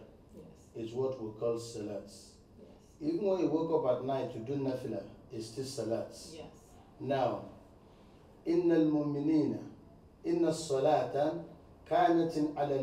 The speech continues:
Speaker 2: الْمُؤْمِنِينَ كِتَابًا مَوْقُوتًا.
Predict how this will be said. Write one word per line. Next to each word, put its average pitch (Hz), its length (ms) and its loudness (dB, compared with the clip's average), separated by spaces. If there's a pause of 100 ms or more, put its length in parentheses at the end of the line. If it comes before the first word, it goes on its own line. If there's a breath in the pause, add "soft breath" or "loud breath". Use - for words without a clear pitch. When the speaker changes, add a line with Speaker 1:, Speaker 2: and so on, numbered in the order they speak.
Speaker 2:
الْمُؤْمِنِينَ 127 840 0 (500)
كِتَابًا 156 540 2 (120)
مَوْقُوتًا. - 540 -8